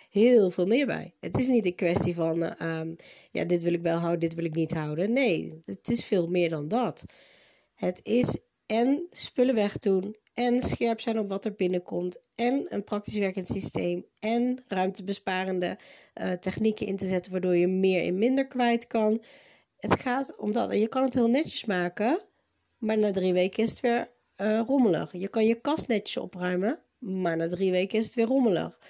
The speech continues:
Hoe kan dat? Omdat er geen systeem in zit.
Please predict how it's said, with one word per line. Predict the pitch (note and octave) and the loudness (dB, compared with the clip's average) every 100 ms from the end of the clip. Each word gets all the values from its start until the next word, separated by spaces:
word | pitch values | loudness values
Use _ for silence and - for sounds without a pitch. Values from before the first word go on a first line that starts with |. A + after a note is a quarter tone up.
| - - _ | -20 -20 _
Hoe | A#3 A#3 | 2 2
kan | - C4 B3+ | 2 2 2
dat? | D#3+ G3 C4+ - | 2 0 -2 -2
Omdat | G#3+ G3 F3+ | 0 0 -2
er | G3+ | -4
geen | E3+ | -2
systeem | D#3 F#3+ C#4 D4+ | -2 -2 2 4
in | G3 E3 | 4 4
zit. | D3+ C#3+ | 0 -4